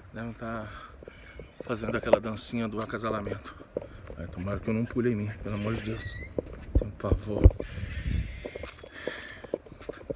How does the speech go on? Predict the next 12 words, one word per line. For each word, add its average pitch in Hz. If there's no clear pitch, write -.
Então 233
é 185
só 247
isso, -
galera. 180
Não 160
vou 202
tomar 190
muito 175
tempo 143
de 131
vocês, 165